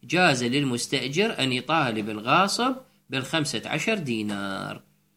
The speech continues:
طبعا هذا الفرض الأول ذكر لنا يا المصنف ما لو غصبت العين <clears throat> المستأجرة قبل التسليم. أكو فرض آخر لهاي المسألة، وهو،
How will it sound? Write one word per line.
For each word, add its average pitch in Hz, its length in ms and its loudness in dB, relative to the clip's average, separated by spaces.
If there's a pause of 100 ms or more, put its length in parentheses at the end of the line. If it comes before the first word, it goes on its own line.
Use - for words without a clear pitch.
(280)
طبعا 202 520 2
هذا 190 680 0 (1000)
الفرض 208 460 4
الأول 147 520 4
ذكر 147 340 2
لنا 151 220 2
يا 175 260 4
المصنف 202 880 2
ما 160 240 6
لو 156 180 6
غصبت 151 580 0
العين 208 640 0 (580)
<clears throat> 175 420 4
المستأجرة 190 880 4
قبل 262 440 2
التسليم. 135 920 2 (800)
أكو 196 260 2
فرض 254 380 4
آخر 127 760 4 (460)
لهاي 170 380 6
المسألة، 110 840 2
وهو، 120 540 4